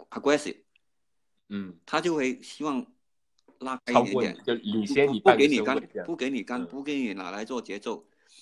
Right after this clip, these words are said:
Speaker 2: 嗯，嗯。
Speaker 1: 那这样子一来一回，就是，就提早把他最后一口气用光。
Speaker 2: 嗯，嗯。
Speaker 1: 但是自己，因为自己的节奏也会乱嘛。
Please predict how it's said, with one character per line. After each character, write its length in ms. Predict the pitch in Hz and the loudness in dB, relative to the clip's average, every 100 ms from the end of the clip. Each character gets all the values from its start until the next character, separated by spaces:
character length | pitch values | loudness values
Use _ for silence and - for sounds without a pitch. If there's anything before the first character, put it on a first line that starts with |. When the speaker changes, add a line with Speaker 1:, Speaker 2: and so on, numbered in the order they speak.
| - _ - | -20 _ -14
Speaker 2:
嗯， 140 | 101 | -12
嗯。 120 | 95 - | -10 -8
Speaker 1:
那 100 | 175 | -6
这 140 | 196 | -6
样 80 | 180 | -4
子 320 | 123 104 - - | -4 -4 -8 -10
一 100 | 165 | -4
来 180 | 131 127 | -2 -2
一 100 | 147 | -2
回， 180 | 135 123 | -4 -4
就 100 | 143 | -6
是， 320 | 143 123 - _ _ _ _ _ | -6 -8 -10 _ _ _ _ _
就 140 | - 160 | -12 -12
提 260 | - 147 | -8 -6
早 240 | 165 107 85 | -2 -2 -2
把 160 | 90 | -6
他 160 | - 131 | -8 -8
最 300 | - 170 139 | -4 -2 0
后 420 | 143 131 110 - | 2 0 0 -6
一 120 | 139 | -10
口 200 | 139 101 | -6 -6
气 400 | 85 131 117 - - | -4 -2 -2 -2 -4
用 180 | 131 107 | -2 2
光。 320 | 110 107 - _ _ _ _ _ - | 0 -2 -8 _ _ _ _ _ -10
Speaker 2:
嗯， 260 | 98 98 95 | -8 -6 -6
嗯。 180 | 90 87 _ _ _ _ _ | -8 -10 _ _ _ _ _
Speaker 1:
但 120 | - 170 | -4 -2
是 120 | 170 | -2
自 200 | - 190 | -2 0
己， 300 | 120 104 - _ _ - | 0 -4 -6 _ _ -8
因 120 | 165 | -2
为 100 | 151 | 0
自 160 | 180 | 0
己 280 | 165 107 104 | 0 0 0
的 180 | 107 127 | 0 -2
节 180 | 113 123 | 0 0
奏 160 | 147 | 2
也 80 | 113 | 2
会 160 | 82 120 | 2 0
乱 240 | 120 113 | 2 2
嘛。 200 | 95 85 | 0 -8